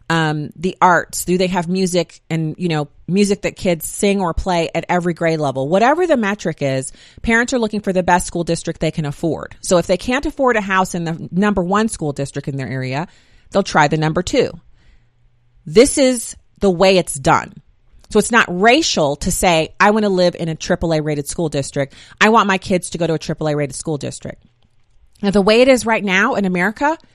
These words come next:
and this is where it's gonna hurt. So if you are sensitive or easily triggered, gird your loins.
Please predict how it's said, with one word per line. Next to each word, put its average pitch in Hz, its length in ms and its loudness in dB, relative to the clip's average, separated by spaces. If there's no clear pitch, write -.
and 208 200 -2
this 302 180 2
is 370 120 -4
where 254 140 4
it's 220 140 0
gonna 185 180 0
hurt. 165 320 0
So 185 100 -2
if 170 100 -2
you 262 180 2
are 254 100 4
sensitive 220 640 0
or 190 60 -2
easily 208 320 -2
triggered, 208 400 0
gird 226 280 6
your 202 100 2
loins. 165 560 -4